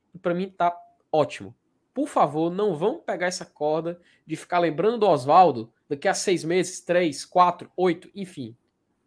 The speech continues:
História encerrada. Livro fechado. Obrigado, Osvaldo, e que ele siga a carreira dele, que a gente não precise voltar <laughs> nesse tema daqui pra frente, quem sabe no futuro, né?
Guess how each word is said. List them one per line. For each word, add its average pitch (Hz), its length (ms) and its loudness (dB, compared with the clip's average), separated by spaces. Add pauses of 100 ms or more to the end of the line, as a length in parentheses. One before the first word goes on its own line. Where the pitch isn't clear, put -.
(680)
História 202 280 -4
encerrada. 143 580 -2 (540)
Livro 190 260 -4
fechado. 147 580 -4 (300)
Obrigado, 160 640 2
Osvaldo, 160 400 0
e - 20 -8
que 185 100 -6
ele 202 140 -4
siga 294 320 -6
a 285 60 -4
carreira 220 280 2
dele, 180 240 0
que 202 120 -6
a - 20 -4
gente 202 240 -8
não 196 80 -10
precise 196 380 -12
voltar 190 520 0 (140)
<laughs> - 160 -20
nesse - 220 -2
tema 170 400 -4 (260)
daqui 175 220 -2
pra 175 240 2
frente, 143 240 -6
quem 147 120 -6
sabe 139 240 -4
no 143 100 -4
futuro, 107 440 -12
né? 110 120 -14